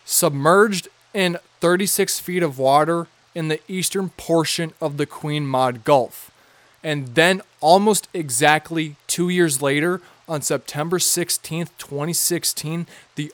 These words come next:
Arctic Research Foundation discovered the H M S Terror submerged in seventy-nine feet of water in the Terror Bay. Kind of ironic. The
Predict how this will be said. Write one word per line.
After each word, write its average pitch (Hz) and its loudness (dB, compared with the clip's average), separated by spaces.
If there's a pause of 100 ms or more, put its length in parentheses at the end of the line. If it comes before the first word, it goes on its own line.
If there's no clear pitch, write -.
Arctic 160 -2
Research 151 -2
Foundation 151 0 (240)
discovered 143 2
the 139 -12
H 156 -6
M 143 -4
S - -6
Terror 185 2 (240)
submerged 151 0
in 147 -8
seventy-nine 160 -2 (120)
feet 143 -4 (280)
of 123 -4 (260)
water 143 6 (380)
in 156 0
the 139 0
Terror 160 0
Bay. 139 0 (160)
Kind 127 -6
of 127 -4
ironic. 117 -2 (440)
The 123 -10